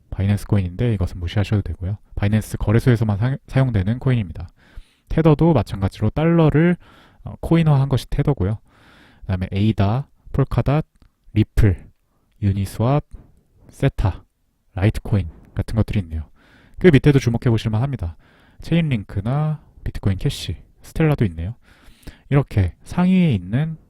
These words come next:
약 이십 개, 많게는 오십 개나 백 개의 코인들 위주로 담아보시길 추천드리고, 어, 저도 이제는 이렇게 자발트 위주로 여태까지 계속해서 투자를 해왔는데,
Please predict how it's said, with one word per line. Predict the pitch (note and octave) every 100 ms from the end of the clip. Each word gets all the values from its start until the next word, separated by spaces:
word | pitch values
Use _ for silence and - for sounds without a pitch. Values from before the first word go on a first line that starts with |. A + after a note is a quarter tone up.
| _
약 | F#2+ E2+ - - _ _ _
이십 | G2+ G2 - -
개, | B2+ D#3+ - _ -
많게는 | - F#2 - G#2 A#2
오십 | G2 -
개나 | G#2 G#2+
백 | - -
개의 | - F2 - _ _ _ - G#2
코인들 | - D#3+ D3 C#3+ E2+
위주로 | E2+ F#2 A#2+ D3 D#3 - -
담아보시길 | F#2+ G2 - - - F#2
추천드리고, | C3 C#3 A#2 F#2 F2 A2+ G2+ - _ - _ _ _ _ _
어, | G#2+ G2
저도 | F#2+ G2+ G2+ B2 E3 F3+ -
이제는 | G2 G2 A2 F2 D2+ _
이렇게 | G2+ - F2+
자발트 | E2+ G#2+ B2+ B2+ - A#2+
위주로 | F#2+ - A#2+
여태까지 | G#2+ - G2 F#2
계속해서 | - G#2 A2 - G#2 G#2+ G2+
투자를 | - C3 B2 A2+
해왔는데, | D#3+ D3+ F2 A2 G2+